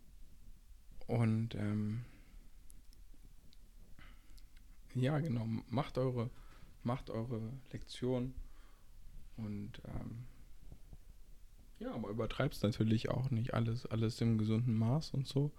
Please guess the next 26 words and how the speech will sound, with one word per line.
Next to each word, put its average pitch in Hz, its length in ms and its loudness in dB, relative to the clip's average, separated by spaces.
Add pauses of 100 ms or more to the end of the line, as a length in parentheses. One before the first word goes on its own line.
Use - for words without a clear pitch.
(920)
Und 113 380 6
zum 113 140 6
Beispiel 117 260 6
bei 113 120 12
mir 139 220 10
hat 131 160 4
auch, 120 300 6 (560)
Handstand 113 480 6
hat 120 140 6
mir 92 180 4
auch - 180 2
geholfen. 117 560 4 (800)
Es 110 180 6
ist 113 380 2
für - 120 4
mich 156 340 6
wie 131 80 8
eine 117 260 8
gesunde 123 500 6
Sucht. 113 440 2 (380)
Und 143 180 2
ich - 160 0
habe 120 440 4 (600)
eine 104 240 6
schlechte 139 480 4
Sucht 135 480 4